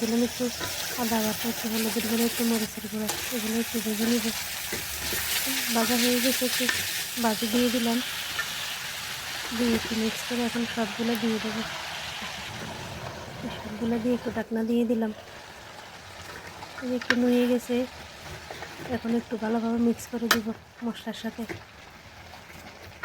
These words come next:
এই যে মিক্স করা হয়ে গেছে, এখন বেশ কিছুক্ষণ জাল করব। আবার একটু ঢাকনা দিয়ে দিলাম যাতে তাড়াতাড়ি সিদ্ধ হয়ে যায়।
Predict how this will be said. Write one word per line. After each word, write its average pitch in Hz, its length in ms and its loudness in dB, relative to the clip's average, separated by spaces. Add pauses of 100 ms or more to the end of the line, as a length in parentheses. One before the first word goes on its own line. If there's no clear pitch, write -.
(1300)
এই 254 80 0
যে 233 60 2 (120)
মিক্স 233 220 0
করা 254 200 2
হয়ে 247 200 4
গেছে, 247 220 0
এখন 233 220 2
বেশ 233 200 2
কিছুক্ষণ - 340 -4 (100)
জাল 233 200 4
করব। 214 180 -4 (1400)
আবার 226 240 2
একটু 247 220 -2
ঢাকনা 233 260 0
দিয়ে 240 220 4
দিলাম 240 260 6
যাতে 226 160 2 (180)
তাড়াতাড়ি 240 440 2
সিদ্ধ 214 200 -2 (120)
হয়ে 247 200 4
যায়। 233 120 -2